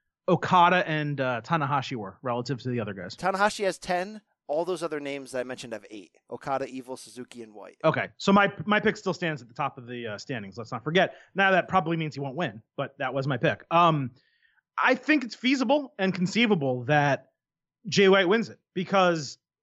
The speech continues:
Speaker 1: I don't think Okada winning does anything, not based on his current character and what they're doing with him. I would like to see Evil win. Like, that would be awesome. Uh, he's the type of guy who could fit into that. You know, <laughs> he's basically just gonna do the job to whoever wins the B block.
Speaker 2: Basically.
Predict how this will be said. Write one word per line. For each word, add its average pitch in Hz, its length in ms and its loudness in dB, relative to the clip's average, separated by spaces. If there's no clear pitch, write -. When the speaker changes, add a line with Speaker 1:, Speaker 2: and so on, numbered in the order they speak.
Speaker 1:
I 202 80 2
don't 240 140 2
think 233 180 0
Okada 202 420 2
winning 180 280 -2
does 151 240 -4
anything, 190 480 -8
not 170 260 0
based 170 220 -2
on 156 80 -6
his 147 100 -8
current 156 240 -4
character 139 320 -4
and 131 80 -6
what 131 120 -8
they're 123 100 -4
doing 110 220 -8
with 104 120 -10
him. 160 140 -6
I 165 140 4
would 165 120 4
like 196 240 2
to 262 60 -4
see 185 240 -4
Evil 196 320 2
win. 147 240 0
Like, 143 120 -4
that 175 120 6
would 208 80 6
be 165 100 2
awesome. 170 560 2
Uh, 165 200 4
he's 190 220 0
the 185 60 -4
type 202 200 2
of 156 60 -4
guy 170 200 4
who 175 60 2
could 147 140 -8
fit 170 180 -6
into 156 240 -8
that. 143 320 -2
You 220 120 4
know, 147 220 2
<laughs> - 100 -20
he's 190 360 -2
basically 175 440 0
just 135 160 -6
gonna 170 140 0
do 151 120 0
the 135 80 -6
job 143 400 2
to 156 120 -2
whoever 143 220 4
wins 139 200 -2
the 117 80 -10
B 139 100 0
block. 165 240 6
Speaker 2:
Basically. 117 360 -8